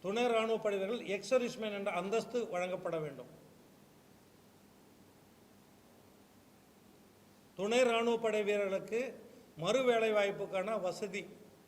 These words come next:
டெஸ்கோ போன்று அரமை-, அமைப்பு உருவாக்கி எங்களுக்கும் வசதிகள் செய்து தரப்பட வேண்டும். துணை ராணுவ படை வீரர்களுக்கு மாவட்டங்கள் தோறும் கேண்டீன் வசதிகள் செய்து தரப்பட வேண்டும்.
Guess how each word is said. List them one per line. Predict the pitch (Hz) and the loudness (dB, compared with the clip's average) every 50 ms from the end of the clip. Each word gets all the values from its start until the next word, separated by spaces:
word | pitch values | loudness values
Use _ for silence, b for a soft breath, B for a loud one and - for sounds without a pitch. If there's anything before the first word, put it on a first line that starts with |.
| - - - - - | -20 -20 -10 -4 -2
டெஸ்கோ | 208 208 208 - 214 247 233 233 - | -2 -2 -2 0 2 2 2 2 0
போன்று | 202 202 202 202 220 220 | -2 -4 -2 -2 0 2
அரமை-, | 208 185 170 180 190 196 208 - - | 2 2 2 2 0 0 -2 -4 -4
அமைப்பு | 165 165 180 214 247 208 - 208 | -4 -4 -2 -2 -2 -2 -2 -4
உருவாக்கி | 202 196 190 190 175 165 156 - 202 | -4 -2 0 -2 -2 -2 -4 -6 -6
எங்களுக்கும் | 185 180 180 185 196 196 180 202 214 | -4 -6 -4 -4 -4 -6 -4 -6 -4
வசதிகள் | 208 180 151 160 190 190 170 | -4 -4 -6 -6 -8 -8 -8
செய்து | 147 170 165 - 165 | -8 -8 -8 -8 -8
தரப்பட | 151 156 156 147 143 143 | -10 -8 -8 -10 -10 -8
வேண்டும். | 143 131 123 139 135 127 - - - - - - - - - - - - - - - - - - - - - - - - - - - - - - - - - - - - - - - - - - - - - - - - - - - - - - - - | -10 -10 -12 -14 -14 -16 -18 -20 -20 -20 -20 -20 -20 -20 -20 -20 -20 -20 -20 -20 -20 -20 -20 -20 -20 -20 -20 -20 -20 -20 -20 -20 -20 -20 -20 -20 -20 -20 -20 -20 -20 -20 -20 -20 -20 -20 -20 -20 -20 -20 -20 -20 -20 -20 -20 -20 -20 -20 -20 -20 -16 -10
துணை | 180 196 220 247 269 | -6 0 4 4 6
ராணுவ | 247 240 240 240 240 233 | 6 6 6 6 4 4
படை | 233 226 214 214 | 4 2 2 2
வீரர்களுக்கு | 208 208 202 202 202 196 - - 220 233 247 240 - - - - - - - - - - - - - - - - - - - | 2 0 0 0 -2 -2 -4 -2 0 0 0 0 -2 -6 -12 -16 -18 -20 -20 -20 -20 -20 -20 -20 -20 -20 -20 -20 -20 -16 -12
மாவட்டங்கள் | 160 165 180 196 220 233 240 233 233 - - 233 220 233 226 190 | -6 -2 0 2 2 2 2 0 0 -2 -2 -2 0 0 0 2
தோறும் | 208 214 220 233 240 233 - - | 2 2 2 2 0 -2 -2 -2
கேண்டீன் | 196 208 226 240 - 233 226 226 | 0 0 0 0 0 -2 -2 -2
வசதிகள் | 208 185 165 202 208 220 208 | -2 -4 -4 -4 -4 -4 -4
செய்து | - 196 202 202 202 202 185 | -2 -2 -4 -2 -2 -2 -2
தரப்பட | 180 - 180 175 165 160 | -2 -2 -2 -4 -2 -4
வேண்டும். | 160 151 147 139 135 | -4 -4 -6 -8 -12